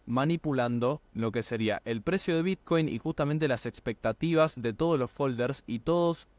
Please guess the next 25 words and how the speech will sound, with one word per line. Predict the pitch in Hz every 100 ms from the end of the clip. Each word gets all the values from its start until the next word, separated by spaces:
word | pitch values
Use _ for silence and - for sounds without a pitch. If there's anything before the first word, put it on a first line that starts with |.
| _ _ _ -
eh, | 120 113 110 - - -
los | 123 117
traders | - 160 156 135 - -
minoristas, | 120 127 131 165 139 - 98 -
justamente, | 107 - 104 98 98
que | 101
somos | 135 139 135 - _ _ -
todos | 139 120
nosotros. | 104 - 82 - - -
Además | 135 175 208
de | 170 185
esto, | 139 123 135 - _ _
tenemos | 123 127 135 -
una | 131
siguiente | 117 120 143 170
noticia | 147 139 156 - 156 160 _ _ _
que | - 120 123 -
salió | - 120 127 165
hace | 156 117
doce | 143 160 147
horas, | 135 127
pero | - 113
me | 113
parece | 117 160 165
bastante | 131 113 147 147 139 117